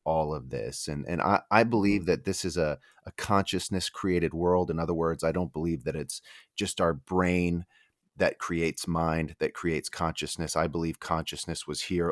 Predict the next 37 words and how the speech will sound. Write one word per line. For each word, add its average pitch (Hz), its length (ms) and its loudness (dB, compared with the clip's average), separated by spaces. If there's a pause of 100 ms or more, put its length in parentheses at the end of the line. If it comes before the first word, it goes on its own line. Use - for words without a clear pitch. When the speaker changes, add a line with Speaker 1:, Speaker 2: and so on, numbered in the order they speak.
Speaker 1:
long 87 300 0
before, 82 560 -2 (480)
and 80 100 -6
it'll 80 140 -2
be 78 180 -6
here 78 180 -2
long 82 460 0
after. 71 580 -2 (400)
And, 78 360 -2
and 78 180 -2
Speaker 2:
Mm. 78 60 -4
Speaker 1:
we 98 180 6
act 85 260 6
as 76 140 -4
just - 240 -4
sort 82 160 -4
of 78 140 -8
receivers 78 880 -2
to 110 220 2
that 78 260 2
consciousness. 67 800 -6
And 85 160 -4
so 113 200 10
I'm 151 300 10
really 110 260 10
interested 90 540 0
in, 82 380 0 (540)
in, 92 380 2 (100)
in 90 200 0
communing 101 640 6
with 82 180 -2
this, - 400 -2 (100)
with 87 200 -6
this 80 180 -2
consciousness 82 800 -4
and 78 140 -2
this, 76 200 -6